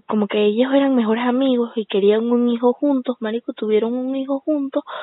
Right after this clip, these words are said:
pero luego ellos dejaron de ser mejores amigos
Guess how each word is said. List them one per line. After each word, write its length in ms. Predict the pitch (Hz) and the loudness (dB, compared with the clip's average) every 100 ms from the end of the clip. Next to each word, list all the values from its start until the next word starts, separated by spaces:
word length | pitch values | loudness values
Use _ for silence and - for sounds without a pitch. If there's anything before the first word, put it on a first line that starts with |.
| - - | -14 -6
pero 180 | - 240 | 0 2
luego 340 | 226 220 240 | 2 2 2
ellos 200 | 254 254 254 | 2 2 0
dejaron 300 | 226 226 247 | -2 -4 -6
de 100 | 240 | -4
ser 160 | 214 | -4
mejores 320 | 220 233 247 240 | -2 0 -2 -2
amigos 460 | 233 277 269 269 | -2 -2 0 -2